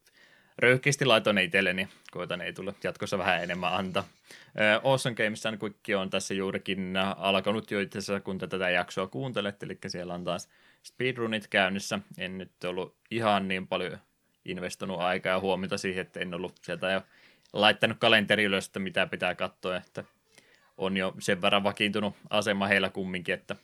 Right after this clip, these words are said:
tiedän kyllä, että mi-, milloin se on aina tulossa, mutta en sillä enää ihan niin aktiivisesti teekään seuraa, että auki laite, jos satun paikalla olemaan, mutta en, en tosiaan jotain tiettyä runeja enää välttämättä, niin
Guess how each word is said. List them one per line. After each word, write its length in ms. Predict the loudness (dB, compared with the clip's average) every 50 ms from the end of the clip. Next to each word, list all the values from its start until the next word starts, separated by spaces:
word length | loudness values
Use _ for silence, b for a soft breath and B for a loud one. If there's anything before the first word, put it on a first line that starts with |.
| _ _ _ _ _ _ _ _ 2
tiedän 260 | 4 6 8 6 6
kyllä, 200 | 6 4 4 4
että 220 | 4 4 0 -4
mi-, 240 | -2 -2 -6 -6 -6 -4
milloin 280 | -4 -2 -2 -2 0
se 80 | 0 0
on 40 | 0
aina 140 | 0 -2
tulossa, 420 | -4 -4 -4 -2 -2 -4 -4 -8 -10
mutta 260 | -12 -12 -12 -12 -14 -14 _ b b b b b b b -12
en 160 | -10 -8 -8
sillä 260 | -6 -2 0 2 2
enää 280 | 2 2 2 0 0 0 -4 -10 -14 _
ihan 240 | -2 0 2 2 2
niin 120 | 2 0 0
aktiivisesti 540 | -2 -6 -8 -10 -10 -10 -10 -12 -10 -6
teekään 400 | -4 -4 -6 -4 -4 -4 -4 -2
seuraa, 300 | -2 -4 -4 -4 -4 -4 -6
että 180 | -6 -10 -18 -18 _ _ b b b b b b b b b -2
auki 260 | -2 -2 0 2 4
laite, 240 | 4 4 4 4 2
jos 120 | 0 0
satun 280 | -4 -2 -2 -2 0 4
paikalla 360 | 4 4 6 4 4 4 4
olemaan, 380 | 4 4 2 2 0 0 -2 -2
mutta 200 | -4 -8 -10 -8
en, 380 | -8 -8 -8 -8 -10 -10 -12 -10 -6
en 120 | -6 -4 -2
tosiaan 260 | -2 -2 0 0 0
jotain 240 | 2 2 0 -2 -2
tiettyä 320 | -2 -6 -6 _ -6 -6
runeja 280 | -4 -4 -4 -4 -4 -4
enää 220 | -2 -2 -2 -2
välttämättä, 460 | -2 -4 -6 -6 -10 -10 -10 -8 -6 -4
niin 220 | -4 -6 -6